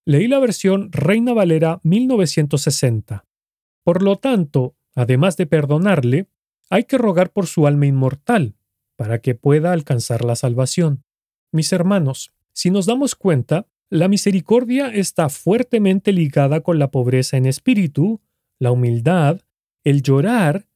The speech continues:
y el tener hambre y sed de justicia,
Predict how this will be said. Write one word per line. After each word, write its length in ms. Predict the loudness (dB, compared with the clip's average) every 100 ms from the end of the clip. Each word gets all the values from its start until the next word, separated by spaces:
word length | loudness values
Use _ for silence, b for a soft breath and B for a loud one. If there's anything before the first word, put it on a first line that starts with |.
| _ _ -2
y 280 | 0 2
el 140 | 0 0
tener 440 | 0 2 0 -4 _
hambre 440 | -2 0 0 -2 -2
y 180 | -2
sed 240 | 0 0 0
de 100 | -2
justicia, 720 | -2 -4 0 -2 -2 -6 -8